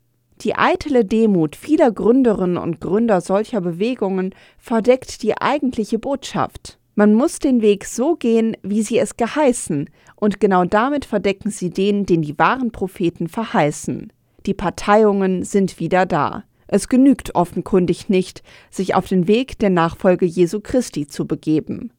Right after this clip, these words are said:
Es muss der Weg Kiko Arguello oder Chiara Lubich sein.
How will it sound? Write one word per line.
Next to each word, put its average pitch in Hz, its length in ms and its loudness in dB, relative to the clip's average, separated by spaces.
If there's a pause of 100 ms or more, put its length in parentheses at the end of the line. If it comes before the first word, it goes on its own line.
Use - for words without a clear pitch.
(220)
Es 208 200 0
muss 285 260 0
der 240 200 2
Weg 214 460 2
Kiko 240 580 0
Arguello 190 840 4 (100)
oder 196 240 4
Chiara 175 580 2
Lubich 190 420 0
sein. 87 480 -6